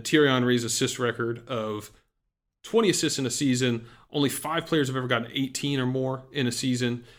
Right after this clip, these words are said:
Um, he has now done this in two leagues. He did twenty assists at Wolfsburg in the Bundesliga, Kevin De Bruyne did. So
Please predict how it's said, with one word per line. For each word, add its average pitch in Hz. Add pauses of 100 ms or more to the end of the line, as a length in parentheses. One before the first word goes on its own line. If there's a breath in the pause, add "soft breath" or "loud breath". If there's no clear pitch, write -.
(180 loud breath)
Um, 104
he 165
has 147
now 139
done 123
this 120
in 107
two -
leagues. 143
He 147
did 127
twenty 139
assists 127
at 110
Wolfsburg 120
in 127
the 117
Bundesliga, 117
Kevin 120
De 113
Bruyne 110
did. 110 (360 loud breath)
So 113